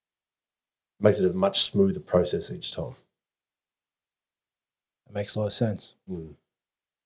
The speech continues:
Speaker 2: I, I, I wanna thank you again for coming on the show. I mean, I guess I'll, I'll just,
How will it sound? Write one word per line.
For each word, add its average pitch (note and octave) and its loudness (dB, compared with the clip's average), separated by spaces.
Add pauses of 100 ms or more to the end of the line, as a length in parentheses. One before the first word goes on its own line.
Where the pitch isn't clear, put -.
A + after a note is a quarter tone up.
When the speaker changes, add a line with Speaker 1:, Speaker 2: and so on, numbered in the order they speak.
(160)
Speaker 2:
I, B2 10
I, A#2+ 8
I C3 10
wanna C3+ 12
thank C3+ 12
you C3+ 12
again B2 12
for - 2
coming A#2 8
on A2+ 4
the A2+ 4
show. A#2+ 12
I B2 12
mean, C3 12
I B2+ 12
guess C#3+ 12
I'll, C#3 12
I'll C#3+ 12
just, C3 8